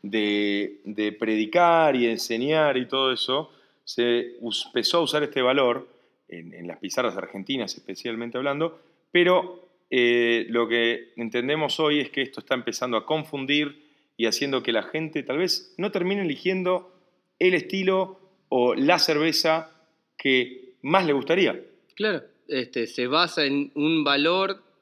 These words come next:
Speaker 2: o descarta una cerveza pensando en un valor en lugar de probarla y analizarla sensorialmente, que es lo más interesante. Digamos, yo he visto acá en,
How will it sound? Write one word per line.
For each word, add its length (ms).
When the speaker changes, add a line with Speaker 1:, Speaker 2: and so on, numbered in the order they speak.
Speaker 2:
o 320
descarta 640
una 260
cerveza 800
pensando 480
en 60
un 160
valor 460
en 200
lugar 380
de 160
probarla 960
y 220
analizarla 640
sensorialmente, 720
que 100
es 60
lo 120
más 200
interesante. 720
Digamos, 320
yo 80
he 40
visto 640
acá 260
en, 340